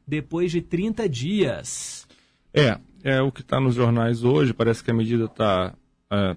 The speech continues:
Speaker 2: pra ser anunciada hoje. Já houve uma discussão sobre ela quando do anúncio do pacote do, do ministro da Fazenda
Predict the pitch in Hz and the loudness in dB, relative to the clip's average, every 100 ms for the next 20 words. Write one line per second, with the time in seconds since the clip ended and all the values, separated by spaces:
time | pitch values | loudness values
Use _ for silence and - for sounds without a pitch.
0 | - 107 98 - 110 104 101 - 98 98 | -4 -2 -2 -2 0 0 -2 -2 -2 -2
1 | 90 87 95 120 120 120 117 _ _ 107 | -2 -4 0 4 2 0 -10 _ _ -2
2 | 110 107 110 110 107 95 - 107 107 101 | 2 2 2 0 -2 -4 -12 -6 -4 -2
3 | 110 98 101 101 98 - 107 101 101 95 | -2 0 0 0 -2 -6 -12 -8 -4 -2
4 | 95 101 - 98 95 92 82 _ _ - | -2 -6 -8 -10 -8 -8 -10 _ _ -6
5 | 95 - 98 - 92 90 _ _ 95 90 | -6 -2 -4 -4 -18 -20 _ _ -16 -8
6 | 95 95 92 92 87 92 87 92 90 90 | -4 -4 -6 -10 -12 -10 -6 -6 -6 -8